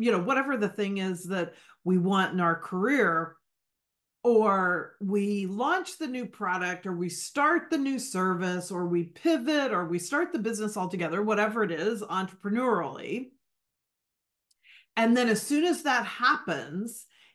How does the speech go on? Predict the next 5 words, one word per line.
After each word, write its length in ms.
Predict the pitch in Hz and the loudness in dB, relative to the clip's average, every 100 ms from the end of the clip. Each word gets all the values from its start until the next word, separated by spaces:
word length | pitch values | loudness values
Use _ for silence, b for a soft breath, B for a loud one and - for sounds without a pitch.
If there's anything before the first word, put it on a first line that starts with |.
| - | -2
instead 600 | 226 208 - - 240 349 | 0 0 -2 0 2 4
of 280 | 320 208 175 | 2 0 0
really 560 | 202 202 202 202 190 | 4 6 4 2 0
stopping 1080 | 190 - - 208 190 214 - 233 220 220 226 b b b _ - | -2 -8 -4 2 2 2 -2 -4 -4 -6 -8 b b b _ -12
to 840 | - 220 196 190 185 175 180 | -4 0 2 4 4 4 0